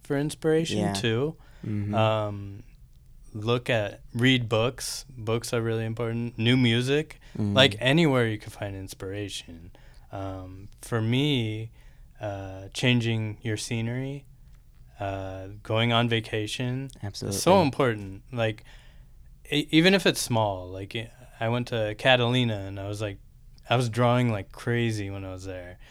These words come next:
Speaker 2: Yeah.
Speaker 1: Um, when I was in Paris, I, I was drawing like crazy 'cause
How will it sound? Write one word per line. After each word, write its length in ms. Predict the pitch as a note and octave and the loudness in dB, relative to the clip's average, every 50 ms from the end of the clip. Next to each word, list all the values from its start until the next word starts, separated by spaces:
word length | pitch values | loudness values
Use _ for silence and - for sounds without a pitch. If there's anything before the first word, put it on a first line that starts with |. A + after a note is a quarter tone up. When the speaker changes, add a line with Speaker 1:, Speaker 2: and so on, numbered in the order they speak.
| - - | -8 -6
Speaker 2:
Yeah. 440 | G2+ F#2+ G2 G#2 G#2 G#2 G2+ G2+ G2+ | -2 -2 -2 0 0 0 -2 -2 -4
Speaker 1:
Um, 180 | G2 G2 G2 G#2 | -6 -8 -8 -4
when 100 | G#2+ A2+ | -2 0
I 100 | A2+ A2+ | 0 0
was 120 | A2+ A2+ | 0 0
in 100 | A2+ G#2+ | -2 -4
Paris, 640 | G#2+ - - B2+ C3+ B2+ A2+ G#2+ G2 - - - | -4 0 2 4 4 4 2 0 -2 -6 -6 -4
I, 60 | G#2+ G2+ G2 G2 | -4 -4 -4 -6
I 160 | G2+ G#2 G#2 | -4 -4 -4
was 160 | G2+ G2 G2+ G2 - - | -4 -4 -6 -10 -14 -14
drawing 460 | - - A2+ A2+ A#2+ B2 B2 B2 B2 | -8 -4 -2 0 0 2 2 0 0
like 180 | A#2+ A2+ A2 - | -2 -4 -6 -8
crazy 400 | - A2+ A2 A2+ A#2 A2+ G#2+ G#2 | -6 -6 -4 -4 -4 -4 -6 -10
'cause 300 | G2 - - A2+ A2 A2 | -10 -6 -4 -4 -4 -4